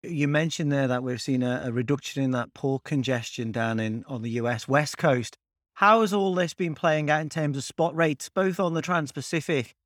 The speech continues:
and on the Asia-Europe? They're weakening a bit, yeah?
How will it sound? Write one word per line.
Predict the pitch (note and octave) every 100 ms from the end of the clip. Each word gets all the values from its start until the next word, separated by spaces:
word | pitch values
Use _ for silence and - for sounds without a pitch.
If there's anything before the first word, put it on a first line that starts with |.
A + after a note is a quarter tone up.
| _ _ -
and | D3+ E3
on | D#3+ D3+ C#3+ B2 _ _ _ C#3+
the | D3
Asia-Europe? | D3 C3 C3 D#3 D3+ E3
They're | D3
weakening | C#3 E3 - E3+ C#3
a | A#2+
bit, | A#2+ C#3
yeah? | C#3+